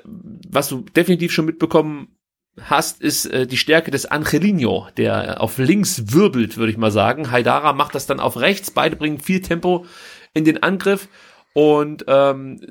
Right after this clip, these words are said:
beide ziehen auch gerne mal nach innen. Angelino hat das fast schon perfektioniert, geht immer nach innen, oder nicht immer, aber oft nach innen, kommt da zum Abschluss und brilliert wirklich in dieser Rolle als linker Außenbahnspieler. Also, äh,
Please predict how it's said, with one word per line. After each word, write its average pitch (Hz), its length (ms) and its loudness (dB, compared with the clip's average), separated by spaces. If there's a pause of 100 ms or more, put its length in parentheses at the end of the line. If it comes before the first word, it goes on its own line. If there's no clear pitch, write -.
(340)
beide 165 280 2
ziehen 196 300 -4
auch - 180 0
gerne 180 200 2
mal 170 160 2
nach 139 160 -2
innen. 208 320 2
Angelino 170 560 0
hat 160 120 2
das 139 120 -2
fast 165 180 0
schon 151 200 -2
perfektioniert, 160 800 0
geht 147 120 -4
immer 175 160 -4
nach 156 140 0
innen, 160 260 -4
oder 101 220 -2
nicht 95 220 -14
immer, 135 160 0
aber 107 280 0
oft - 240 -4
nach 151 140 0
innen, 160 240 0 (220)
kommt 139 220 0
da 165 140 2
zum - 240 -4
Abschluss 175 500 0 (380)
und 147 240 0
brilliert 135 560 2
wirklich 147 460 2
in 131 120 -4
dieser 135 220 0
Rolle 123 360 2
als 117 280 0
linker 131 300 0
Außenbahnspieler. 101 760 -6
Also, 107 480 0
äh, - 180 -10